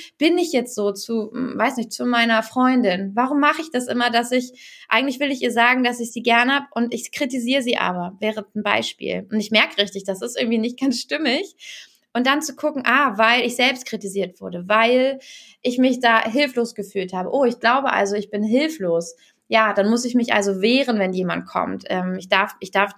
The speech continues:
keine Liebe zeigen.“ Oder es können alle möglichen Sätze sein. Aber mach dir mal diese Kette bewusst.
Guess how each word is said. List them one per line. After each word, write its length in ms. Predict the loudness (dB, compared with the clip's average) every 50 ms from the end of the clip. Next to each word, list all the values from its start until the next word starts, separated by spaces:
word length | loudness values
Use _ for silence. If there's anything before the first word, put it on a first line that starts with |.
| _ _
keine 200 | -2 0 0 2
Liebe 400 | 2 2 2 2 2 0 -2 -4
zeigen.“ 280 | -4 -4 -4 -2 -2
Oder 200 | 0 0 -2 -2
es 140 | -2 -10 -8
können 220 | -4 -4 -4 -2 2
alle 240 | 2 2 4 2 2
möglichen 440 | 0 -2 -2 -4 -8 -8 -8 -10 -2
Sätze 340 | -2 -2 -2 -2 -6 -12
sein. 400 | -8 -6 -4 -4 -2 -2 -4 -6 -8 -14 -20 -20 _ _ _
Aber 200 | 0 2 2 4
mach 260 | 4 4 4 2 0
dir 140 | -2 0 2
mal 160 | 2 2 2
diese 240 | 2 0 0 0 -4
Kette 420 | -4 -4 -4 -4 -2 -2 -2 -2
bewusst. 720 | -2 -4 -6 -4 -2 -2 0 0 -2 -6 -12 -18 -20 -20